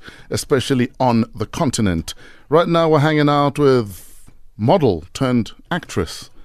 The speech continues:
Tshego Seakgwe. Hashtag what are you packing. Tshego, how were you discovered, as it were, in inverted commas?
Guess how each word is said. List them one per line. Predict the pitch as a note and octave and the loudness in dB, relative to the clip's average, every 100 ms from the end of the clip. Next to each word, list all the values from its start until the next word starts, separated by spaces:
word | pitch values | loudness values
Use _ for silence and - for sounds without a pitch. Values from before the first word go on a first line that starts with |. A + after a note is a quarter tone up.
| - - - - | -20 -20 -20 -14
Tshego | - A2+ F#2 A#2 A#2+ | -2 -2 0 -2 -2
Seakgwe. | - - G#2 E2 - F2 D2 | -4 -4 -4 -4 -6 -6 -4
Hashtag | B2+ G#2+ - G2 D#2+ D2 - - - - | -4 -6 -6 -4 -4 -6 -12 -20 -20 -12
what | F2+ D#2+ - - | -10 -8 -10 -10
are | F2 D#2+ C#2+ | -6 -6 -8
you | - D#2+ D#2+ C#2+ - | -10 -6 -6 -8 -12
packing. | - F2 - F2+ C2+ C#2 - - - - - - | -12 -12 -10 -10 -10 -14 -18 -20 -20 -20 -20 -10
Tshego, | - G3+ D#3 | -2 0 0
how | - - G3+ | -2 0 2
were | D4+ D4 | 4 4
you | G#3+ G3 F3 - | 2 0 -4 -8
discovered, | A2+ B2+ - - A#2+ F2 D#2+ - - - - | -4 -4 -4 -2 -2 -2 -8 -12 -20 -12 -6
as | G#2 | -4
it | F2+ - | -4 -4
were, | D2+ C#2+ - | -6 -8 -8
in | A2+ | -4
inverted | F#2 E2 D2+ D2+ | -2 -2 -6 -8
commas? | - D2+ D2 - | -12 -14 -14 -16